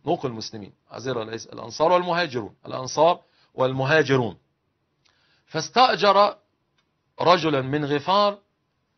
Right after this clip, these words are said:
هو ضمضم ابن عمرو الغفاري، وقال له: "سارع إلى قريش وأخبرهم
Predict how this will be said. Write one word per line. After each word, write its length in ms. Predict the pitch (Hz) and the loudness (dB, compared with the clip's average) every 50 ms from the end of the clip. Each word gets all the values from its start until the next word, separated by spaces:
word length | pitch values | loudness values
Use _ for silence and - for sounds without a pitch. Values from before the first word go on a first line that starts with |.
| _ _ | _ _
هو 200 | - 135 143 143 | -2 2 2 4
ضمضم 600 | 139 151 180 208 202 190 165 185 202 202 190 196 - _ _ _ _ _ _ _ _ _ - | 6 6 6 6 4 2 2 2 2 2 0 -8 -16 _ _ _ _ _ _ _ _ _ -8
ابن 200 | 131 123 127 131 | -8 -6 -4 -4
عمرو 380 | 127 135 165 180 165 143 131 | 0 0 0 0 0 -2 -2
الغفاري، 800 | 123 120 117 131 156 147 - 165 165 165 165 214 220 220 214 190 _ _ _ _ _ _ _ _ _ _ _ _ _ _ _ _ _ _ _ _ _ - | -4 -4 -4 -4 -4 -2 2 2 2 4 2 2 0 -2 -6 -12 _ _ _ _ _ _ _ _ _ _ _ _ _ _ _ _ _ _ _ _ _ -4
وقال 580 | - 139 151 147 - 196 208 214 202 185 185 | 0 2 2 4 6 8 8 8 8 6 4
له: 420 | 190 202 180 196 214 226 226 - - _ _ _ _ _ _ _ _ _ _ _ _ _ _ _ _ _ _ _ _ _ _ _ _ _ _ _ _ _ - | 4 2 2 0 -2 -4 -4 -6 -10 _ _ _ _ _ _ _ _ _ _ _ _ _ _ _ _ _ _ _ _ _ _ _ _ _ _ _ _ _ -10
"سارع 720 | - - 185 196 208 214 208 214 220 226 226 214 - - _ _ _ _ _ _ _ _ _ _ - | -4 0 4 6 8 8 8 8 6 6 4 2 -2 -8 _ _ _ _ _ _ _ _ _ _ -4
إلى 260 | 175 185 190 180 170 | -2 2 4 6 4
قريش 880 | 165 - - 170 170 170 170 160 131 110 - - - - - - - - _ _ _ _ _ _ _ _ _ _ _ _ _ _ _ _ _ - | 4 4 4 4 6 6 6 6 4 0 -6 -6 -6 -6 -6 -8 -10 -14 _ _ _ _ _ _ _ _ _ _ _ _ _ _ _ _ _ -8
وأخبرهم 960 | 120 - - 139 135 - 123 131 165 175 180 165 165 190 220 247 254 240 | -4 0 0 0 -2 -2 0 4 4 6 6 6 6 4 2 2 0 -4